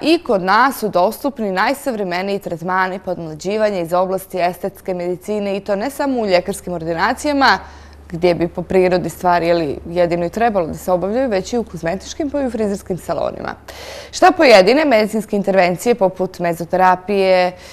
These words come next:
hemijskog pilinga ili ubrizgavanja hijaluronskih, e, filera podrazumijevaju, te ko ih smije obavljati, pitamo poznatog doktora Milomira Gačevića, specijalistu plastične,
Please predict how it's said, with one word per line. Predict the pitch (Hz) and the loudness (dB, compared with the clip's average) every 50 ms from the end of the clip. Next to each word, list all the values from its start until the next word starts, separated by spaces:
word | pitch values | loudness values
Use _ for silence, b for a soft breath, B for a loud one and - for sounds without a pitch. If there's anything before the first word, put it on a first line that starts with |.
| B B B B | B B B B
hemijskog | - 196 190 190 185 180 - - - 190 190 185 - - | 0 2 2 2 0 -2 -4 -4 -2 -2 -2 -2 0 0
pilinga | 208 196 190 185 185 185 175 185 180 | 2 2 2 2 2 2 2 4 4
ili | 180 180 185 185 | 4 4 2 2
ubrizgavanja | 180 180 185 196 170 175 190 185 180 180 185 185 175 175 | 2 2 0 0 2 4 6 6 6 6 6 4 0 -2
hijaluronskih, | 165 - - 185 180 180 180 180 175 180 175 - - 185 175 - - - 196 | -4 -2 0 0 2 2 2 0 0 -2 -4 -4 -8 -10 -10 -10 -6 -2 0
e, | 185 180 175 175 175 170 175 170 B B B B B B B B - | 2 2 2 2 2 0 -2 -4 B B B B B B B B 0
filera | - 262 254 233 202 185 180 | 2 4 6 8 8 8 6
podrazumijevaju, | 180 - 190 185 180 185 185 160 190 190 196 202 226 240 247 226 180 170 | 4 4 2 2 4 2 0 0 0 2 4 4 6 6 6 6 4 4
te | 165 - 180 175 | 2 2 0 0
ko | 175 - 277 | 2 2 0
ih | 277 254 | 0 0
smije | - - 285 269 233 | 0 2 4 6 6
obavljati, | 220 208 269 277 262 240 - - | 6 6 4 2 2 2 0 -2
pitamo | - 269 269 - 269 240 | -4 -4 -2 -2 -2 -2
poznatog | 196 - 208 214 226 226 254 285 277 - 277 226 208 | 2 4 6 6 6 6 4 2 0 0 0 0 2
doktora | 180 175 180 175 - - 254 269 294 302 285 285 B B B B B B B | 2 0 0 -2 0 2 4 4 6 4 2 0 B B B B B B B
Milomira | 185 180 180 175 170 170 165 170 | -4 -2 -2 -2 0 0 0 0
Gačevića, | 165 160 185 190 202 202 - - 262 262 269 262 262 - - 262 254 240 220 202 - | 2 4 2 2 2 0 -2 -2 0 0 0 0 0 2 4 6 6 6 4 2 -4
specijalistu | - - 185 165 - - 175 165 175 175 185 208 202 - 175 | -8 -6 -6 -4 -4 0 2 2 4 4 2 0 -2 -4 -2
plastične, | - 180 185 190 208 208 - - 254 233 - - 214 | 2 4 6 6 4 4 0 -4 -6 -6 -4 -6 -6